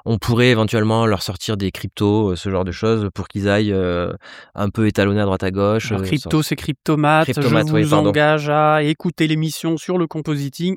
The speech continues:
Speaker 2: où
Speaker 1: <laughs>
Speaker 2: on en avait parlé.
Speaker 1: Et, euh, voilà, ça, ça c'est des, des, des options qu'on a.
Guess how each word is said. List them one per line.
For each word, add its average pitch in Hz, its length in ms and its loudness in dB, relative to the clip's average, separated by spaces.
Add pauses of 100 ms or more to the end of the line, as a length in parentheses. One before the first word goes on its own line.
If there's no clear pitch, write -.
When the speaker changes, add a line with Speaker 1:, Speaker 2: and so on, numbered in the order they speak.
Speaker 2:
où 262 180 6
Speaker 1:
<laughs> - 40 -2
Speaker 2:
on 170 240 2
en 139 120 -2
avait 127 200 -4
parlé. 135 360 -12 (600)
Speaker 1:
Et, 107 220 0
euh, 98 380 0
voilà, 110 220 2
ça, - 160 -2
ça 113 160 -4
c'est 110 160 -4
des, 104 160 2
des, 104 300 0
des 107 200 -2
options 104 280 -2
qu'on 107 180 -2
a. 131 120 0